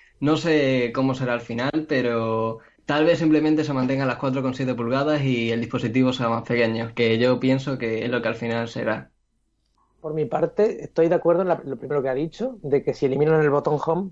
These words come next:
Speaker 2: tendría mucho sentido ampliar un poquitín la pantalla para que la dimen-, las dimensiones del teléfono no cambien tanto. O sea, al ampliar un poco hacia abajo,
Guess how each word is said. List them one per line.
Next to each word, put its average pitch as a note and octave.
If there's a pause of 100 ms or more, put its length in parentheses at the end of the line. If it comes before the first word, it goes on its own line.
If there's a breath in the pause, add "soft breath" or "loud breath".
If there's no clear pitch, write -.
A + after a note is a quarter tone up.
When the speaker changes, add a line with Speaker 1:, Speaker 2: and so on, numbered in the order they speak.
Speaker 2:
tendría C#3+
mucho D#3
sentido D3+ (120)
ampliar D3
un F3+
poquitín E3
la -
pantalla D#3+ (560)
para D3+
que D3
la C#3
dimen-, C#3+
las C3
dimensiones C#3
del E3
teléfono E3+
no E3+
cambien C3
tanto. E3
O -
sea, C#3+
al D3
ampliar D3
un F#3+
poco F#3
hacia F3
abajo, G3+